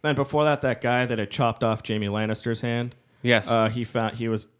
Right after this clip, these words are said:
Speaker 1: there to basically kidnap Bran Stark for whatever reason, ransom, who knows. So Bran
Speaker 2: That's right.
Speaker 1: takes over Hodor, and Hodor uses his retard strength to
Speaker 2: Hodor.
Speaker 1: break that guy's fucking
Speaker 2: No, Hodor
Speaker 1: neck.
Speaker 2: gets taken over.
Speaker 1: That's what I said.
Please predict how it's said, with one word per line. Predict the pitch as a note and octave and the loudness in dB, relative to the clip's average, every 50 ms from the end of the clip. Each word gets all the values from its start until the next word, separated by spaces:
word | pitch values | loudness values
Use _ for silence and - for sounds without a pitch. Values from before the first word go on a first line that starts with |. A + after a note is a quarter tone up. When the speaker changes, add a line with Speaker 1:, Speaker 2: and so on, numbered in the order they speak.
| _ _ | _ _
Speaker 1:
there | B2+ A2+ G#2+ | 0 0 0
to | G#2 G2+ | 0 -2
basically | - G#2+ G#2 - - G#2+ G2+ | -2 -4 -4 -4 -6 -8 -10
kidnap | - - C3 A2 G#2 A2 A2 G#2 G2 - - _ _ _ _ | -6 -6 -8 -6 -4 -2 -2 -2 -4 -6 -10 _ _ _ _
Bran | A#2 A2+ A#2 A2 G2+ G2+ G2+ G2+ | -2 0 0 0 0 -2 -6 -8
Stark | - - - A#2+ A2 G2 F#2+ F#2+ - - _ _ | -10 -6 -2 0 0 0 0 -2 -6 -12 _ _
for | - - F#2+ F#2 | -12 -10 -10 -8
whatever | F#2 G2+ G#2 G2+ G2 F#2+ F2+ | -6 -4 -4 -4 -4 -4 -4
reason, | F2+ F2+ F2+ F2+ F#2+ F#2 F2+ | -6 -6 -6 -8 -8 -8 -8
ransom, | F#2+ F#2+ F#2 - - F2+ F#2+ | -6 -6 -6 -8 -10 -8 -8
who | G#2+ G2+ | -6 -6
knows. | G2 G2 G2 G2 G2+ | -4 -4 -4 -6 -6
So | - - G#2 F#2 | -6 -6 -6 -4
Bran | - - G#2 G#2+ G#2+ | -4 -4 -2 0 0
Speaker 2:
That's | G#2+ G#2+ | 0 2
right. | A2+ A2+ A2 A2 G#2+ - - - - _ - | 4 4 4 4 2 0 -4 -12 -16 _ -2
Speaker 1:
takes | D#3 D3 C#3+ - - | 0 0 0 2 2
over | D3+ C#3 C3+ C#3 C3+ C3+ | 2 2 4 4 2 4
Hodor, | C#3 C#3 C#3 C3+ B2 B2+ A2+ A2 A#2 A2+ A2+ | 4 4 4 4 2 2 0 0 0 0 0
and | A2 | -2
Hodor | A#2+ B2 A#2+ A2 A#2+ A2+ A2+ | -2 -2 0 0 0 0 0
uses | A2+ A2 G#2+ G#2+ | -2 -4 -4 -4
his | G#2+ G2+ F#2 | -4 -4 -4
retard | G#2+ A#2 A#2+ - - A#2 G2+ F#2+ - | -4 -6 -6 -4 -4 -4 -4 -4 -6
strength | - - - F#2+ - | -8 -8 -6 2 4
to | A3+ | 6
Speaker 2:
Hodor. | C4+ C4 G3+ B3 G3 E3+ C#3 B2+ - - | 6 6 6 6 4 4 4 0 -4 -8
Speaker 1:
break | B2 A2 C3 F3+ G3+ G#3 - - | -4 -2 -2 -2 -2 -4 -4 -4
that | C3 A#2+ - - | -4 -4 -2 -4
guy's | A2+ G#2 G#2 G2+ | -4 -4 -4 -6
fucking | G2 G#2+ C3+ C#3+ | -6 -4 0 2
Speaker 2:
No, | D3+ E3 G3+ A#3+ G#3 D3 | 4 6 6 6 4 2
Hodor | B2 B2 D3+ E3+ A3 B3+ A#3 A#3+ A3 G#3+ F#3+ | 2 2 4 6 6 6 6 6 6 6 6
Speaker 1:
neck. | E3 | 6
Speaker 2:
gets | D3+ D#3 B2+ - - | 4 2 0 0 -4
taken | - C#3 E3 E3+ D#3+ - D#3 C3+ B2+ | -2 2 2 2 4 2 2 4 4
over. | C#3+ G3+ A#3 G#3 F3+ C3+ G#2 - | 4 2 2 2 2 0 0 2
Speaker 1:
That's | - D#3 D3+ - | 2 0 0 0
what | D#3+ | -2
I | E3 | -2
said. | D#3+ - - C#3+ - A2+ | -2 -4 -4 -6 -6 -8